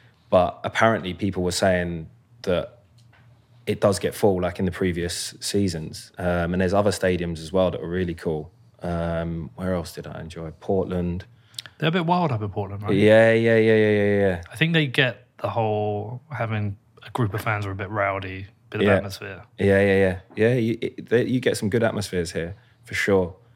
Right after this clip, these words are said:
Speaker 1: Um, so, yeah, I think it's definitely growing. It's definitely growing here. Um, they've got a, th-, there's a few things probably that the league would have to do to make it,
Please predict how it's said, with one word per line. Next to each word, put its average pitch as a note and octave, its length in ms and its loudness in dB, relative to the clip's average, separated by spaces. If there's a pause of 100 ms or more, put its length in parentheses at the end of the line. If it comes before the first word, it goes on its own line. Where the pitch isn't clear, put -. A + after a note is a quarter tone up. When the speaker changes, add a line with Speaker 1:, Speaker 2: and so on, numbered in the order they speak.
(360)
Speaker 1:
Um, F2 1000 0 (1000)
so, - 200 4
yeah, C3 320 8
I A#2 60 4
think B2+ 540 0 (400)
it's G#2+ 160 2
definitely G2+ 320 2
growing. F#2 340 2 (340)
It's - 100 -14
definitely F#2+ 300 -2
growing F2+ 300 0
here. E2+ 300 -10 (360)
Um, E2 600 -2 (1080)
they've G#2 200 2
got - 180 2
a, F#2+ 120 -4
th-, G#2+ 200 0
there's A2+ 140 2
a A2 60 2
few G#2 200 -2
things F#2+ 260 -2
probably F2 340 -4
that E2 120 -6
the E2+ 60 -8
league E2+ 240 -2
would D#2+ 80 -10
have E2+ 160 -6
to F2 60 -6
do E2+ 240 -4
to E2 120 -10
make E2+ 280 -6
it, - 220 -6